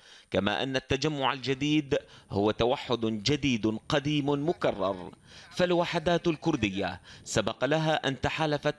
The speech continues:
مع بركان الفرات في عمليات عسكرية عديدة ضد تنظيم الدولة، فماذا سيضفي التجمع المولود حديثا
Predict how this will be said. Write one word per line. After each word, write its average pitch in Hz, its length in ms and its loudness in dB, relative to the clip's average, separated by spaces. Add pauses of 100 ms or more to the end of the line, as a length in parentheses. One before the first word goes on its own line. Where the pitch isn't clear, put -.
مع 123 200 0
بركان 123 400 -2
الفرات 139 600 0 (100)
في 139 160 0
عمليات 131 640 -2
عسكرية 139 720 -2
عديدة 131 640 -2 (260)
ضد 123 340 0
تنظيم 113 420 0
الدولة، 98 520 -2 (440)
فماذا 180 640 2
سيضفي 156 680 0
التجمع 139 560 -2
المولود 123 520 0
حديثا 156 760 -2